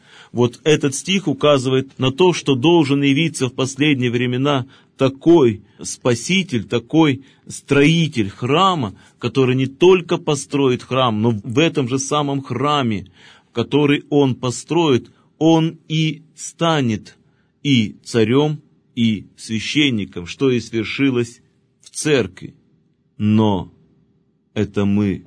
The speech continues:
верим так, что это свершилось в церкви. Иудеи могут прочитать это и иначе.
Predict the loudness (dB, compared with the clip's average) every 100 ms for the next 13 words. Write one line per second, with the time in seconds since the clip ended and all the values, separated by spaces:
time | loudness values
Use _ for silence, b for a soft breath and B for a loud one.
0 | _ -6 0 0 -2 -6 -16 _ _ -8
1 | -6 -8 -16 _ _ _ _ _ _ -14
2 | -2 -2 -2 -6 -12 _ -12 -4 -2 -2
3 | -6 -6 -6 -12 -20 _ -10 -6 -6 -8
4 | _ _ _ _ _ -2 0 0 0 0
5 | 0 -2 -6 -14 _ _ _ _ -2 0
6 | 0 -2 -4 -4 -6 -6 -2 -2 -2 -8
7 | _ -2 -2 -2 -8 -6 -4 -2 -2 -4
8 | -4 -8 -18